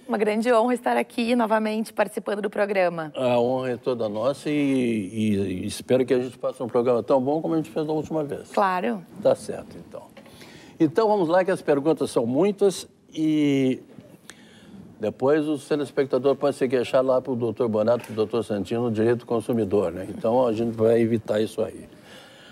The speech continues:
Speaker 2: A primeira pergunta, doutora Cristiana, é de um telespectador que pede para não ser identificado, que é aqui de Porto Alegre mesmo, e ele diz o seguinte: "Minha pergunta, na realidade, são duas. É se um casal gay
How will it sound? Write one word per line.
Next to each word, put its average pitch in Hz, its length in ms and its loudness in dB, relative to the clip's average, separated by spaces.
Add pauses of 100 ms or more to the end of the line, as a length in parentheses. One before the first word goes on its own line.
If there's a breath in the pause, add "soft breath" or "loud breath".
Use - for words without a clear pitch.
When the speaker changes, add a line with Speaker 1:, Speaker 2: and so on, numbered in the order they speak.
(720 loud breath)
Speaker 2:
A - 120 2
primeira 220 340 4
pergunta, 175 480 2
doutora 135 380 2
Cristiana, 98 440 -4
é - 20 -6
de 104 100 -4
um 143 100 2
telespectador 135 880 0
que - 80 -14
pede 135 460 0
para 123 260 0
não 120 160 -4
ser 127 200 0
identificado, 135 840 0 (1040 loud breath)
que 123 120 -2
é 123 80 2
aqui 135 180 -2
de 110 100 -6
Porto 127 300 -2
Alegre 117 400 2
mesmo, 143 420 0
e 131 100 0
ele 127 120 0
diz 131 140 0
o 135 100 0
seguinte: 95 460 -6
"Minha 120 180 2
pergunta, 135 480 0
na 120 160 2
realidade, 101 640 0
são 139 180 -2
duas. 120 640 -2 (1300 soft breath)
É 127 180 2
se - 160 -4
um 202 120 4
casal 165 480 4
gay 147 380 0